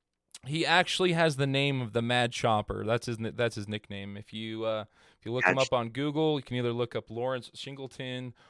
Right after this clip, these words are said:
Speaker 1: or the Mad Chopper, and, uh, you'll be able to find that information about him.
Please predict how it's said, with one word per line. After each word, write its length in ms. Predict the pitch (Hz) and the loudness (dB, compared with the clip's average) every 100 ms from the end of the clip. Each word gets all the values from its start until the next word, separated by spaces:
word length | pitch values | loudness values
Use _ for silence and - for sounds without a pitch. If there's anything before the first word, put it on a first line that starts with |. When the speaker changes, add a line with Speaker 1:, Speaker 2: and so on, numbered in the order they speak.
| - _ | -20 _
Speaker 1:
or 260 | 113 120 117 | 4 4 6
the 100 | 110 | 2
Mad 360 | 113 113 117 | 0 0 0
Chopper, 720 | 113 - 110 104 104 98 104 - _ | -2 0 2 2 -2 -6 -8 -12 _
and, 340 | - 104 101 104 | -8 -6 -6 -4
uh, 220 | 101 104 113 _ | -4 -4 -8 _
you'll 120 | 110 | -4
be 60 | 110 | -4
able 80 | 107 | -4
to 60 | |
find 220 | 107 107 107 | -2 0 2
that 120 | 107 | 0
information 500 | 104 104 104 104 98 | -2 -4 -6 -6 -8
about 240 | 95 104 | -6 -6
him. 280 | 104 101 | -6 -8